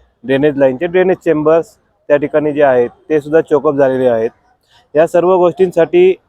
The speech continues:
ऑक्टोबर महिन्यामध्ये तक्रार दाखल केली. जी तक्रार तात्काळ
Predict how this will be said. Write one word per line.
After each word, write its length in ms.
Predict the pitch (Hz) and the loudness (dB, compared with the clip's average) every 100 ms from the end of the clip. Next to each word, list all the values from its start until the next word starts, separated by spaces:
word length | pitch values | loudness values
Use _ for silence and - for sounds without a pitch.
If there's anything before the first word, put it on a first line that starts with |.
| _ | _
ऑक्टोबर 540 | 139 139 - 165 180 180 | -6 -4 -4 0 0 -2
महिन्यामध्ये 600 | 165 151 156 151 143 151 | -2 0 0 0 0 0
तक्रार 360 | - 139 151 | -2 0 0
दाखल 280 | 143 139 139 | 0 -2 -2
केली. 300 | 120 117 123 - _ _ _ _ _ _ _ _ 127 | -6 -6 -6 -10 _ _ _ _ _ _ _ _ -2
जी 100 | 160 | 0
तक्रार 440 | 160 151 156 165 - _ _ _ _ _ _ _ 147 | 0 2 2 0 -4 _ _ _ _ _ _ _ -4
तात्काळ 560 | 135 - 165 170 170 | -4 0 2 2 0